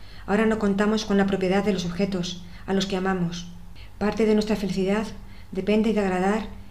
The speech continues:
y de ganarnos a la persona que amamos, conseguir el amor de otro libremente a través de nuestras acciones, siempre contando con la tensión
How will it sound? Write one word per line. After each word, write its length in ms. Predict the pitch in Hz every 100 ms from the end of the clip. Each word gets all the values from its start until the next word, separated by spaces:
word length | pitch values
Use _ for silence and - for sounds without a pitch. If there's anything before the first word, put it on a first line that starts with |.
| - -
y 80 | 196
de 100 | 190
ganarnos 600 | 180 202 208 214 220 - -
a 80 |
la 160 | 180 180
persona 380 | 180 185 196 196
que 80 | 180
amamos, 520 | 170 165 160 - - - - - -
conseguir 360 | 190 196 185 220
el 120 | 208
amor 280 | 190 190 175
de 140 | 185
otro 340 | 202 240 240 - - - - - -
libremente 680 | 214 214 180 190 196 220 202
a 100 | 185
través 480 | 180 175 220 247 - - - -
de 180 | - 196
nuestras 320 | 196 190 180
acciones, 580 | 170 175 165 160 - - - - - - -
siempre 480 | - 208 214 240 247
contando 640 | 190 180 202 208 233 233 - -
con 140 | -
la 120 | 180 175
tensión 600 | 175 175 208 214 240